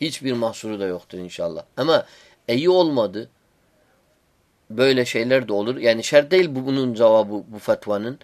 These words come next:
Başka bir sorunun da cevabı. Böyle bir halette iyi olmadı,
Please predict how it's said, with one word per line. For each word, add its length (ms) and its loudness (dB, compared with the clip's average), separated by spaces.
Başka 420 0
bir 100 0
sorunun 520 -4
da 120 -8
cevabı. 400 -4
Böyle 360 6
bir 100 0
halette 680 -4
iyi 200 -2
olmadı, 640 0